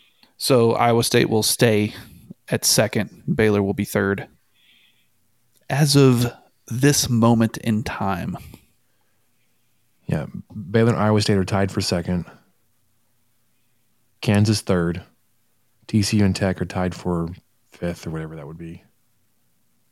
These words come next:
Speaker 1: Well, hang on. This may not include Iowa State's win tonight. Yeah, this isn't updated. 'Cause Houston's now eight and three, Iowa State's seven and three, Baylor's six and three.
Speaker 2: Never mind.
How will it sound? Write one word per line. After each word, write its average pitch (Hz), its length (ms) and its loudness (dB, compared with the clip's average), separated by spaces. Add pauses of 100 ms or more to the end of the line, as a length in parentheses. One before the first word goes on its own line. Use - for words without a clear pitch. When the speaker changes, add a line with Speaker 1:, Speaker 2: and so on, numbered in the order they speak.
(1120)
Speaker 1:
Well, 208 220 4
hang 214 180 6
on. 147 320 4
This 156 240 0
may 185 100 4
not 165 140 4
include 147 320 4
Iowa 135 180 4
State's - 320 0
win 127 160 2
tonight. 107 440 -2 (1200)
Yeah, 131 220 4
this 165 220 2
isn't 120 180 2
updated. 104 480 -2 (920)
'Cause 127 140 2
Houston's 151 360 4
now 117 160 4
eight 110 180 4
and 110 140 -2
three, 101 260 0
Iowa 117 340 2
State's - 300 -2
seven 104 360 0
and 98 120 -8
three, 92 480 -8 (1080)
Baylor's 110 360 4
six - 280 -2
and 90 120 -6
three. 92 320 -6 (1700)
Speaker 2:
Never 92 140 -4
mind. 82 260 -8